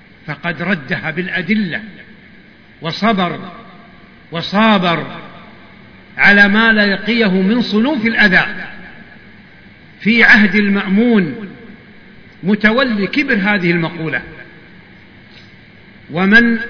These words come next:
وكذلك في عهود من تبعه على ذلكم من أبنائه وأحفاده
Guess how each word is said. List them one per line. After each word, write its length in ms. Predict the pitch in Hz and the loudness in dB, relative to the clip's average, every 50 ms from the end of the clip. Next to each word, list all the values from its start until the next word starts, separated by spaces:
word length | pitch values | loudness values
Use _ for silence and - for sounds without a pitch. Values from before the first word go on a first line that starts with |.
| - - | -10 -8
وكذلك 840 | 185 190 190 - 196 196 185 233 247 233 226 202 196 - 202 190 185 | -6 -6 0 0 0 2 4 2 2 2 2 2 0 0 0 -2 0
في 320 | 202 208 226 240 240 233 - - - - - - - - - - - - - - - - - - - - - | 0 0 0 0 -2 -6 -8 -12 -16 -20 -20 -20 -20 -20 -20 -20 -20 -20 -20 -20 -20 -20 -20 -20 -20 -14 -6
عهود 420 | 143 185 190 202 240 254 247 190 | -2 0 2 2 2 2 2 2
من 360 | 220 214 202 208 214 208 190 190 | 2 2 4 4 4 2 2 2
تبعه 580 | 220 226 226 202 214 185 170 190 180 185 185 | 4 4 4 6 6 6 6 6 4 4 2
على 340 | 147 180 185 185 180 180 170 | 2 2 4 4 4 4 4
ذلكم 640 | 180 202 214 220 220 233 220 220 254 262 262 247 233 240 - - - - - - - - - - - - - - | 4 4 4 4 2 2 0 0 -2 -2 -2 -4 -6 -10 -14 -16 -20 -20 -20 -20 -20 -20 -20 -20 -20 -20 -16 -6
من 200 | 139 165 202 202 | 0 0 0 2
أبنائه 760 | - 190 190 156 175 175 180 190 190 190 190 170 165 170 170 | 2 2 0 0 2 4 4 4 4 2 0 0 2 2 0
وأحفاده 680 | 160 165 160 - - - - 165 160 156 143 143 151 | 0 -2 -4 -6 -8 -6 -4 -2 -2 -2 -2 -2 -6